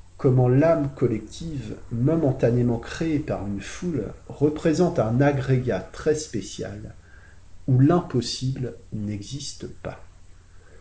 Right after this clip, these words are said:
où la prévoyance est ignorée,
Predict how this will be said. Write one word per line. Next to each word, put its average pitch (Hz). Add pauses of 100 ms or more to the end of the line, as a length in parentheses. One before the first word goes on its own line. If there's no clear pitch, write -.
(420)
où 131
la 120
prévoyance 107 (520)
est -
ignorée, 98